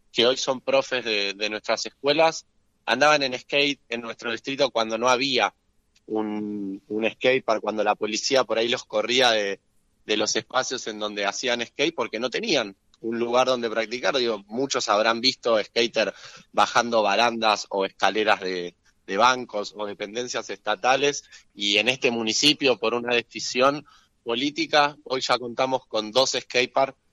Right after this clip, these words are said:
eh, en Claypole y en Bursaco, y se está armando un skatepark dish, le decimos que lo están armando de a poquito, eh, los mismos vecinos en Gleu.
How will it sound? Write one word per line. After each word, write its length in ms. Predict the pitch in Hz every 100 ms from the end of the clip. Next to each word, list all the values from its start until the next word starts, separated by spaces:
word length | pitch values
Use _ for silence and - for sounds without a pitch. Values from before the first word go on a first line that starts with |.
| _ _ _ _ - - -
eh, 380 | 113 110 104 101
en 180 | 107 104
Claypole 420 | 127 127 127 120
y 80 | 117
en 120 | 113
Bursaco, 580 | 120 - 156 160 190 190
y 80 | 131
se 120 | 123
está 160 | - 143
armando 340 | 143 147 147
un 80 | 131
skatepark 580 | - 131 123 123 113 - _ _
dish, 420 | - 160 160 - - _
le 120 | 113
decimos 420 | 113 123 139 135
que 100 | 117
lo 100 | 104
están 180 | 107 123
armando 320 | 127 127 127
de 60 | 117
a 60 | 107
poquito, 540 | 110 127 127 127 113 - _ _
eh, 180 | 107 104
los 180 | 107 107
mismos 300 | 131 127 123
vecinos 600 | 120 113 135 147 156 - -
en 140 | 107
Gleu. 340 | 110 127 110